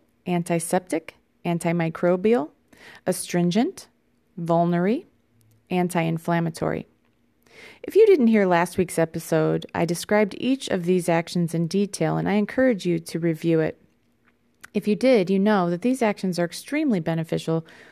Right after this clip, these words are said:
for the skin in healing wounds and removing harmful germs from pores.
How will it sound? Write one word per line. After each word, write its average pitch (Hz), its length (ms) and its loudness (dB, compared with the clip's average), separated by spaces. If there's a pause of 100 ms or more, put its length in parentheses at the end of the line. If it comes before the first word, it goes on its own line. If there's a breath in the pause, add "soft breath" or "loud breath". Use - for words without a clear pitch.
(100)
for - 160 -2
the 170 80 -2
skin 190 480 -2
in 175 160 -4
healing 185 400 0
wounds 185 420 -2
and 170 140 -4
removing 170 480 -2
harmful 165 420 -2
germs 165 380 -2
from 160 220 -6
pores. - 480 -6